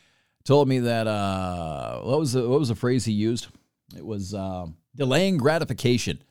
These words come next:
"Todd, you have to learn how to delay gratification." What the hell does that mean? Screw you. That just sounds gay. <laughs> What he was saying was,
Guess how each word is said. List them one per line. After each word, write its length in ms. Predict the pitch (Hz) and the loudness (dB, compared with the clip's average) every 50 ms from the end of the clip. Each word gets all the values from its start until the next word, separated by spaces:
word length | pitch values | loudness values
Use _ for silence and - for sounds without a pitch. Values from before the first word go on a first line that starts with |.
| _ - | _ -6
"Todd, 380 | - 139 175 254 294 262 165 | -2 0 0 0 0 -2 -2
you 120 | 180 220 202 | 0 0 0
have 260 | - 196 196 190 190 - | 0 0 -4 -4 -4 -4
to 80 | 151 | -4
learn 400 | 131 131 147 220 254 277 285 226 | -4 -2 -2 -2 -2 -2 -2 -2
how 220 | 156 - 185 202 214 | -4 -4 -6 -6 -6
to 60 | 190 | -6
delay 520 | 139 160 151 147 156 185 175 165 196 214 | -4 -4 -4 -4 -6 -6 -6 -6 -8 -8
gratification." 1200 | 165 147 151 160 175 175 170 160 - - 113 - _ _ - - 143 123 - - - 87 82 - _ _ _ _ _ _ _ _ _ _ _ _ _ | -8 -10 -10 -10 -8 -8 -10 -10 -12 -14 -16 -16 _ _ -10 -10 -8 -8 -8 -10 -10 -12 -14 -18 _ _ _ _ _ _ _ _ _ _ _ _ _
What 180 | - - 381 | -10 -8 -6
the 80 | - 185 | -2 0
hell 220 | 127 202 196 180 | 2 2 2 2
does 100 | 180 131 | 2 2
that 220 | 139 139 151 160 135 | 2 2 0 -2 -2
mean? 320 | 131 101 85 76 85 - - _ _ _ _ _ _ _ _ _ _ _ _ _ _ _ | -6 -8 -8 -10 -14 -16 -20 _ _ _ _ _ _ _ _ _ _ _ _ _ _ _
Screw 260 | - - - 269 285 | -18 -10 -6 -4 -2
you. 340 | 262 190 135 123 143 147 120 | 0 2 4 4 4 4 4
That 160 | 101 123 143 | 2 -2 -2
just 140 | 156 160 - | -2 -4 -4
sounds 220 | - 113 90 80 | -4 -4 -6 -8
gay. 380 | - - 85 87 104 95 - _ _ _ _ _ _ _ _ _ _ _ _ _ _ _ _ _ _ _ _ _ _ _ _ _ _ _ _ _ _ _ _ _ | -10 -10 -8 -8 -8 -10 -12 _ _ _ _ _ _ _ _ _ _ _ _ _ _ _ _ _ _ _ _ _ _ _ _ _ _ _ _ _ _ _ _ _
<laughs> 100 | - - - - - - _ _ _ _ _ _ | -20 -20 -20 -20 -20 -20 _ _ _ _ _ _
What 160 | - 165 170 160 | 0 2 4 4
he 60 | 156 | 4
was 140 | 147 127 101 | 4 4 6
saying 400 | 120 160 185 180 170 151 139 127 | 6 6 6 6 4 4 4 4
was, 320 | 127 127 120 101 - | 4 4 4 2 -2